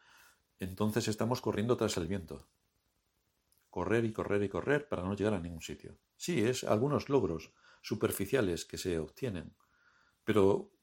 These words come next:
pronto pasan y vuelves al inicio. Ya no es suficiente aquellos que has, aquello que has obtenido. Quieres algo más, que te satisfaga, que te llene, que dé sentido a tu existencia,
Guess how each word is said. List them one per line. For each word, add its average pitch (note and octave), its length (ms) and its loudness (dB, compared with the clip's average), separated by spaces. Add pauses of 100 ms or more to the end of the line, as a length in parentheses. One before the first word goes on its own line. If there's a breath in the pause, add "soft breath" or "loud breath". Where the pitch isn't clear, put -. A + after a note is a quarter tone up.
(120)
pronto C#3 340 6
pasan D#2+ 460 0 (380)
y A#2 80 0
vuelves B2+ 340 8
al F2+ 120 2
inicio. F#2 560 -6
Ya B2+ 180 6
no G2+ 480 0
es F#2+ 120 0
suficiente G2 480 -4
aquellos F2 320 -2
que G2 120 -2
has, - 240 -6
aquello F#2+ 300 -4
que F#2+ 100 -4
has - 100 -8
obtenido. F#2 520 -6 (280 soft breath)
Quieres A#2+ 260 4
algo F#2+ 240 2
más, A2+ 240 -4
que - 140 -6
te F#2+ 100 0
satisfaga, F2+ 720 -4 (260 loud breath)
que G#2 140 -2
te F2+ 160 0
llene, F#2 440 0 (140)
que G2 100 -4
dé A#2+ 80 2
sentido G2+ 520 -2
a F#2+ 80 0
tu G2 100 2
existencia, F#2 720 -4